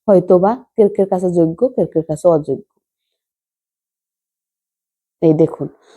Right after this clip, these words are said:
এই তো ভাইরাল হেয়ার, আহ, ভাই-, ভাইরাল ইয়ার, ইয়ার, এই যে ইয়ার ফো-, ফোনের নাগাল যে এটা, টুপিটা, এটা কি, কি বলে বলতেও পারি না। এ-, এইটার জন্য আমার মেয়ে একটু বায়না ধরেছে, সেটা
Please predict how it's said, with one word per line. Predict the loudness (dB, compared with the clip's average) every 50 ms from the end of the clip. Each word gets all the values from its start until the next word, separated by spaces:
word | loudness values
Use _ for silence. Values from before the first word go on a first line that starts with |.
| _ _ _ _
এই | 4 4 6 6 4 2 0 0 2
তো | 2 2 2 0
ভাইরাল | -2 -6 -2 2 2 2 4 4 2 2 2 0 -2 -6 -14 _ _ _ _ _ _ _ _ _ 0
হেয়ার, | 4 4 6 4 4 2 -2 -8 _ _ _ _ _ _ _ _ _ _ _ _ _ _ -4
আহ, | -4 -4 -4 -6 -10 -6 -2
ভাই-, | 0 4 4 4 4 2 0
ভাইরাল | 0 2 4 4 4 2 -2 -4
ইয়ার, | 0 2 2 2 2 0
ইয়ার, | 0 2 2 4 4 2 0 -2 -2
এই | -2 -2 -2
যে | 0 0 0 0 0 -4 -8 _ _ _ _
ইয়ার | 0 0 0
ফো-, | 0 0 -2 -2 -2 -2 -8 -18
ফোনের | _ 0 2 2 4 2
নাগাল | 2 0 2 2 2 2
যে | 2 0 -2 -2 -2 -4 -10 _ _ _ _ _
এটা, | -8 -4 0 0 0 0 -2 -6 _ _ _ _ _ _
টুপিটা, | -4 0 0 0 0 2 0
এটা | 2 2 0
কি, | -2 -2 -4
কি | -4 2 2 4 4
বলে | 4 4 4 2
বলতেও | 2 2 2 2 2 0 0
পারি | 0 -2 -2 -2 -4
না। | -8 -8 -14 -20 _ _ _ -20 -20 -20 _ _ _
এ-, | 2 2 4 4
এইটার | 4 4 4 4 4 4 2 4
জন্য | 2 2 2 2 2
আমার | 0 0 0 0 2 2
মেয়ে | 2 2 0 0 -2 -6 _ _ _ _ _ _ _
একটু | 0 0 0 -2 -2 0 2
বায়না | 4 4 4 4 4 2
ধরেছে, | 0 0 0 -2 -2 -4 -6 -12 -14 -16 -16 _ _ _ _ _ _ _ _
সেটা | _ -10 -10 -4 -2 -2